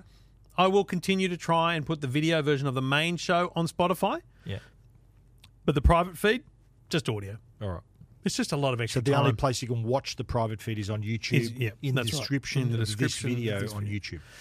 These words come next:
Speaker 2: Whew, wow.
Speaker 1: Are we making too many hoops for people?
Speaker 2: No.
Speaker 1: People are watching it.
Speaker 2: There's options.
Speaker 1: We see you.
Speaker 2: Yeah.
Speaker 1: We know. We
Speaker 2: We
Speaker 1: don't know
Speaker 2: know.
Speaker 1: who you are, actually, but we know the
Speaker 2: Yep.
Speaker 1: numbers. And it's not that big. It's not a
Speaker 2: Yeah.
Speaker 1: lot of people. That's why I keep
Speaker 2: Getting,
Speaker 1: saying it.
Speaker 2: getting there.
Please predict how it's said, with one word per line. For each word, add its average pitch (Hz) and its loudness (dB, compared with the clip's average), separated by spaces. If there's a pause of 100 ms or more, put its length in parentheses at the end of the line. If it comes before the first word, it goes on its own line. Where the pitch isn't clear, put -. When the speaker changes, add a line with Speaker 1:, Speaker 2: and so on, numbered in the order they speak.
(400)
Speaker 2:
Whew, 269 0 (240)
wow. 147 -2 (380)
Speaker 1:
Are 160 2
we 185 4
making 202 2
too 208 -2
many 185 2
hoops 180 -2
for 185 -10
people? 208 -4 (260)
Speaker 2:
No. 277 -10 (460)
Speaker 1:
People 247 2
are 143 2
watching 131 -2
it. 151 -8
Speaker 2:
There's 170 -2
options. 139 -6 (240)
Speaker 1:
We 240 0
see 135 0
you. 143 -2 (220)
Speaker 2:
Yeah. 113 -6 (200)
Speaker 1:
We 208 -2
know. 196 0
We 151 -6
Speaker 2:
We 165 4
Speaker 1:
don't 170 4
know 139 2
Speaker 2:
know. 120 2
Speaker 1:
who 120 2
you 110 0
are, 101 -6
actually, 117 -6
but 123 -6
we 135 -2
know 156 -2
the 123 0
Speaker 2:
Yep. 120 -2
Speaker 1:
numbers. 120 -4 (560)
And 120 -4
it's - -10
not 131 -2
that 110 -8
big. 101 -6 (160)
It's 139 -8
not 156 -2
a 131 0
Speaker 2:
Yeah. 117 0
Speaker 1:
lot 117 -2
of 110 -6
people. 110 -6
That's 165 -2
why 131 2
I - -2
keep - 0
Speaker 2:
Getting, 175 0
Speaker 1:
saying 147 -2
it. - -12
Speaker 2:
getting 170 2
there. 92 -12